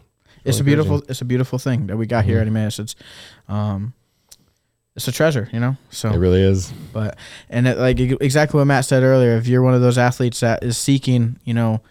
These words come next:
Speaker 1: uh, intentional, uh, relationships,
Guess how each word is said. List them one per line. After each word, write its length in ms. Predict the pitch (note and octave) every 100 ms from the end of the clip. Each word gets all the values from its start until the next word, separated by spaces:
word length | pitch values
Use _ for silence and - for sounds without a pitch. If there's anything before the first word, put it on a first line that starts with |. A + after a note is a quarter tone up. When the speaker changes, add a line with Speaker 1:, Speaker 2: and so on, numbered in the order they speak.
| - _ _ -
Speaker 1:
uh, 340 | A2 G#2+ F#2 - _
intentional, 960 | - A#2 - - C#3 - C#3 C3+ B2+ B2 _ _ _ _ -
uh, 120 | A2+
relationships, 960 | A2+ A#2+ A#2+ B2+ B2+ A#2+ B2+ A#2 - -